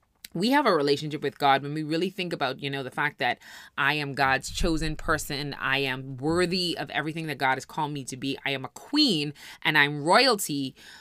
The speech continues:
what we realize is it's not about the things of this world. It's about having a relationship with God. And that's what we're gonna dive into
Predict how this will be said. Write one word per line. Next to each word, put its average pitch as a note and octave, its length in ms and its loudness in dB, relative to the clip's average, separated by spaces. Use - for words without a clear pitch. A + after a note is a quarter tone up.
what G3 220 2
we G#3 180 2
realize E3 600 6
is C#3+ 140 -6
it's - 220 -4
not D#3 340 2
about C3+ 360 2
the - 40 -8
things C#3+ 340 -6
of A#2 100 -6
this - 200 -10
world. F2+ 480 -6
It's - 160 -8
about B2 220 2
having C#3 320 -2
a C3+ 40 -4
relationship B2+ 600 -6
with B2 120 -8
God. B2+ 300 -4
And B2 140 -6
that's C#3+ 240 4
what D3+ 120 0
we're C#3+ 120 -2
gonna C#3 200 -2
dive C3 380 -2
into C3 500 -4